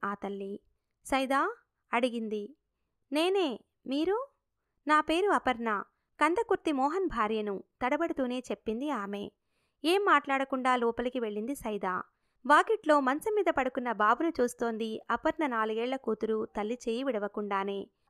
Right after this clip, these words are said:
మౌనంగా సైదా అలా లోపలికి వెళ్లడంతో ఏమీ అర్థం కాక అలాగే నిలబడిపోయింది అపర్ణ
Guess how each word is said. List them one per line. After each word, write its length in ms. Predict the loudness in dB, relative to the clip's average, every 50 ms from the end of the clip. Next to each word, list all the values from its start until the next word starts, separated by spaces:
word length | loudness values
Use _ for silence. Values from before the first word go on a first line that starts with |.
| _ _ _
మౌనంగా 480 | 6 8 8 8 6 4 6 6 4 4
సైదా 520 | 4 2 0 0 0 2 4 4 4 4 4
అలా 200 | 2 2 2 2
లోపలికి 420 | 2 2 2 2 2 0 0 0 -2
వెళ్లడంతో 680 | -2 -2 -2 -2 -2 -2 -2 0 2 2 2 2 0 -2 _ _ _ _ _ _
ఏమీ 320 | 2 4 4 4 4 4 4
అర్థం 320 | 2 0 -2 -6 -10 -4
కాక 500 | -2 0 0 0 0 0 0 0 0 0 -2 -2
అలాగే 360 | -2 0 0 0 0 0 0
నిలబడిపోయింది 800 | 0 0 0 0 0 -2 0 0 0 0 0 0 -2 -4 -2 -2
అపర్ణ 520 | -2 -2 -2 -4 -4 -2 -2 -2 -2 -2